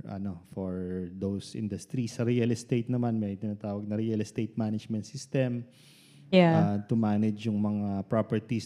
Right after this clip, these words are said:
Speaker 1: that they are selling. For hospitals, di ba, may mga hospital management system to capture,
Speaker 2: Mm.
Speaker 1: ah, billing and collection to the patients. Yun.
Speaker 2: Yeah.
Speaker 1: Another platform actually is, ah, what you call the loyalty management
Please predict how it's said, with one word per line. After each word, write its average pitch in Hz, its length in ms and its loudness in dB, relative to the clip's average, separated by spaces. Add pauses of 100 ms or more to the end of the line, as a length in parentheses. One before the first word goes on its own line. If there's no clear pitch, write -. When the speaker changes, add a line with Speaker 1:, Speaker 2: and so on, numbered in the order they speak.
Speaker 1:
that 104 160 -4
they 107 80 -2
are 98 80 -2
selling. 127 720 2 (380)
For 117 160 2
hospitals, 123 560 0
di - 80 -20
ba, 120 160 -2
may 117 160 -2
mga 107 160 -2
hospital 107 480 -2
management 104 480 -2
system 107 480 -6
to - 80 -8
capture, 101 560 -6 (720)
Speaker 2:
Mm. 220 160 8
Speaker 1:
ah, 185 480 4
billing 117 640 2
and 110 160 -2
collection 107 560 -2 (160)
to 104 480 -2
the 107 80 0
patients. - 960 -4
Yun. 92 320 -8 (160)
Speaker 2:
Yeah. 170 400 0 (400)
Speaker 1:
Another 202 320 4
platform 156 480 4
actually 131 640 0
is, 113 320 -2
ah, 117 160 4
what 113 160 0
you 127 80 0
call 113 160 2
the 113 160 2
loyalty 127 480 4
management 107 720 0